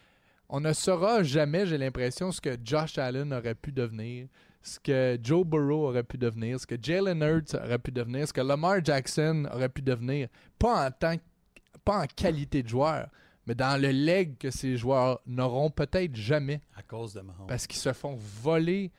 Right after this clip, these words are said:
Speaker 1: des, des victoires qui auraient, tu sais,
Speaker 2: C'est
Speaker 1: en soi, ils ont tous un talent générationnel,
Speaker 2: Ouais.
Speaker 1: mais c'est toujours Mahomes qui met une bague à son doigt.
Speaker 2: C'est tous des acteurs dans le film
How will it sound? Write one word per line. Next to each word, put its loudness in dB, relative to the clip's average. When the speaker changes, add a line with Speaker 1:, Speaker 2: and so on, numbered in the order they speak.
Speaker 1:
des, 0
des 0
victoires 0
qui -8
auraient, -6
tu -14
sais, -2
Speaker 2:
C'est -16
Speaker 1:
en 0
soi, 0
ils -2
ont -2
tous -4
un -4
talent -4
générationnel, -4
Speaker 2:
Ouais. -4
Speaker 1:
mais -4
c'est -14
toujours -2
Mahomes 0
qui -10
met -6
une -10
bague -4
à -6
son -8
doigt. -10
Speaker 2:
C'est -8
tous 0
des 0
acteurs 2
dans -2
le 0
film -4